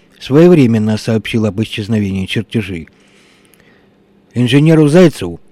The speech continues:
незачем было красть чертежи у самого себя". Участие Сливинского в похищении тоже было маловероятно. Если бы он похитил чертежи и сообщники приняли решение его уничтожить, они сделали бы это в более безопасном месте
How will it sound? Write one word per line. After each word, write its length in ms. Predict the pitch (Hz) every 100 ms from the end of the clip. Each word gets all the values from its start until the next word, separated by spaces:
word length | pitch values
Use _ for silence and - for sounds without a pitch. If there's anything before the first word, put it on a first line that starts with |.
| _
незачем 540 | 120 147 131 123 123 113
было 180 | 117 113
красть 260 | 123 117
чертежи 420 | - 123 120 107
у 60 | 113
самого 400 | - 107 107 101
себя". 380 | - 104 98 87 _ _ _ _ _ _ _ _ _ -
Участие 480 | 117 156 143 143
Сливинского 580 | 127 131 160 170 139 117
в 40 | -
похищении 640 | 117 120 - 117 101 101
тоже 360 | - 151 131
было 300 | 120 113 123
маловероятно. 920 | 117 117 113 110 113 110 92 - 80 - _ _ _ _ _ _ _ _ _ _ _
Если 240 | 123 131 139
бы 120 | 143
он 120 | 139
похитил 440 | 143 131 135 135
чертежи 580 | 120 143 120 139 123 139 - _
и 80 | 117
сообщники 560 | - 131 117 131 120
приняли 400 | 120 131 123 120
решение 520 | 123 123 - 120 120 120
его 140 | 120
уничтожить, 680 | 120 117 - 165 139 95 - _ _ _ _ _ _ _ -
они 240 | 117 151
сделали 380 | 131 151 143 131
бы 180 | 113 117
это 180 | 104 101
в 60 |
более 320 | 107 139 135
безопасном 640 | 117 113 117 - 120 - 104
месте 420 | 92 85 - 82